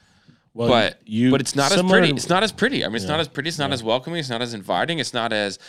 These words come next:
Speaker 2: "Oh, hey, these are just cute, cuddly kids that, that just wanna cuddle." I mean, they,
Speaker 1: No.
Speaker 2: they kinda rejected, they kinda rejected us, you know, at
Speaker 1: Oh,
Speaker 2: first.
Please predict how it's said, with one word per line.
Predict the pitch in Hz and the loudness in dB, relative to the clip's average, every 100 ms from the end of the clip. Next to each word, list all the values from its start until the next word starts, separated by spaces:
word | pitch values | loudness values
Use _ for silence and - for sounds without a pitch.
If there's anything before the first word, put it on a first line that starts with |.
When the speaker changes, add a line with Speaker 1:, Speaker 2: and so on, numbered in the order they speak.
| - _ - | -20 _ -2
Speaker 2:
"Oh, | 143 147 104 | 2 2 2
hey, | 92 135 143 | 0 0 0
these | 107 113 | -2 -4
are | |
just | 113 117 - | -4 -4 -4
cute, | 123 - | -4 -4
cuddly | 107 101 104 | -6 -6 -6
kids | - 104 113 117 | -6 -4 -4 -4
that, | 85 - | -8 -6
that | 92 | -10
just | - 92 | -10 -12
wanna | - 90 92 | -8 -6 -6
cuddle." | - 85 82 120 | -8 -6 -4 -2
I | 131 | -2
mean, | 110 104 | -2 0
they, | 98 | 0
Speaker 1:
No. | 101 | 0
Speaker 2:
they | 110 | -4
kinda | - 120 143 | -4 -6 -4
rejected, | 113 143 - - 147 - | -4 -4 -4 -4 -6 -6
they | 104 | -12
kinda | - 123 139 | -8 -6 -6
rejected | 117 98 - 285 | -6 -8 -6 -4
us, | - - - - - - | -4 -4 -6 -10 -14 -8
you | 123 107 | -6 -4
know, | 92 104 | -6 -8
at | - 107 | -10 -10
Speaker 1:
Oh, | |
Speaker 2:
first. | - 92 80 | -6 -6 -6